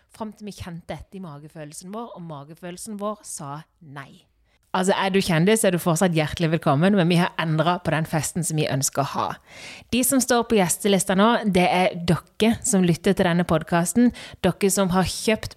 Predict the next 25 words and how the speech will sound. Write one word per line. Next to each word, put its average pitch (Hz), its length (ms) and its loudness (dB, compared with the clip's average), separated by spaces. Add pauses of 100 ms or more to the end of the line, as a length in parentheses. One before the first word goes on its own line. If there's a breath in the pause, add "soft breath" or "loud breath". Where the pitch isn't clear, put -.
boka, 202 380 2 (100)
som 175 160 2
har 185 220 4
planer 196 420 2
om 208 80 4
å 190 80 0
kjøpe 190 320 0
boka, 202 400 2
som 180 160 2
kjenner 220 560 2
noen 208 240 4
som 202 160 0
har 190 160 2
kjøpt 185 240 0
boka, 202 380 0 (340 loud breath)
og 185 80 0
som 208 160 4
har 196 80 4
lyst 196 240 2
til - 60 -4
å - 20 -14
komme 196 180 2
sammen 190 380 2
med 190 80 4
likesinnede, 190 800 2